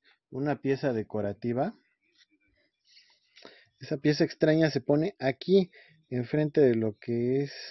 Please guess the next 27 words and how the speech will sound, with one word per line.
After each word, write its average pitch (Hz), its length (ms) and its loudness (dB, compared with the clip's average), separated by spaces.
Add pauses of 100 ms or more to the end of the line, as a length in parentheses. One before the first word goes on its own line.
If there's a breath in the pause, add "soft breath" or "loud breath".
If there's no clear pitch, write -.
(560 soft breath)
la 113 160 -4
funda 147 340 2
de 113 120 4
la 110 140 0
pistola, 143 680 0 (1040 soft breath)
que 127 140 -8
sí 165 180 -6
sería 151 460 2
como 117 500 -4
el 117 80 -6
silenciador. 117 680 -4
Ah, 185 340 0
sí 170 160 -8
se 196 160 6
puede 180 300 8
poner. 165 680 4 (220 soft breath)
<laughs> - 200 -20
Perdón, 156 480 4
perdón, 135 380 4
perdón. 127 300 2 (360 loud breath)
Para 123 240 2
varios 165 280 6
que 143 100 -10
se 135 160 0
vayan 147 320 2
a 120 60 2
enojar, 120 600 -2